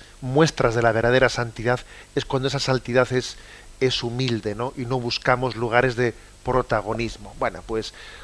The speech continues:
comparto con vosotros esta, este detalle, que la verdad es que me, me enamoró, ¿eh? Que el arquitecto de la,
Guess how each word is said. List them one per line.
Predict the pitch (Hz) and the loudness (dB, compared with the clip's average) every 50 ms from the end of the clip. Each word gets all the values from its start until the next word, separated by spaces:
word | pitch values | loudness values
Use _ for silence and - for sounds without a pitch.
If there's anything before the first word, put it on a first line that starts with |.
| - - | -16 -6
comparto | - 127 117 113 - 123 127 - 135 | -4 -4 -2 0 0 0 2 0 0
con | 123 - 120 | 0 0 -2
vosotros | 113 123 - - 117 - 123 117 - | -2 -2 -2 -4 -4 -4 -4 -2 -2
esta, | 123 113 - - - 113 110 110 - - - - - - - - | -4 -4 -4 0 2 2 2 2 0 -4 -16 -18 -18 -20 -10 -2
este | - 131 - - 123 | -2 -2 0 0 0
detalle, | 110 113 107 - - 117 113 98 98 | 0 0 0 2 2 2 2 0 -4
que | - - 120 | -6 -4 -4
la | 107 101 | -2 -2
verdad | 104 110 117 | 0 0 0
es | 120 - | 0 2
que | - 123 | -2 -2
me, | 117 107 123 113 104 104 104 101 101 101 101 | 0 0 -2 -2 -2 -2 -2 -2 -4 -4 -6
me | 104 | -8
enamoró, | 107 104 101 101 107 110 135 117 - - - - | -8 -8 -6 -4 2 2 2 2 2 -6 -12 -10
¿eh? | 127 143 143 113 101 90 - | -10 -10 -8 -10 -12 -12 -8
Que | - | -6
el | 107 98 | -4 -4
arquitecto | 95 - - 110 - - 151 - - - - 131 135 | -4 -6 -10 -12 0 0 0 0 0 -2 0 0 2
de | 123 131 131 127 131 131 131 131 123 | 4 4 4 6 6 6 6 4 4
la, | 120 123 | 2 0